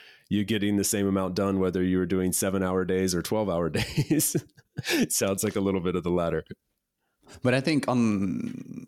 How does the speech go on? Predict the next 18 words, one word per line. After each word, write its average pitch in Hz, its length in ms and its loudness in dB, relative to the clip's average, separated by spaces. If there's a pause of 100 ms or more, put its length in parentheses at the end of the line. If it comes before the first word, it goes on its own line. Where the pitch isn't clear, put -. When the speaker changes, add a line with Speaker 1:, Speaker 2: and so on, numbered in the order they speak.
Speaker 2:
if 123 160 -2
you, - 80 4
if 120 120 -4
you 123 100 6
reflect - 380 0
a 143 40 2
little 104 200 4
upon 160 380 0
this - 440 -4
and, 98 280 0
and 85 140 -2
you 90 80 4
reflect - 400 -4
about, 85 380 -2 (180)
reflect 90 380 -6
upon 85 400 0
remote 85 360 0
work, 92 520 -2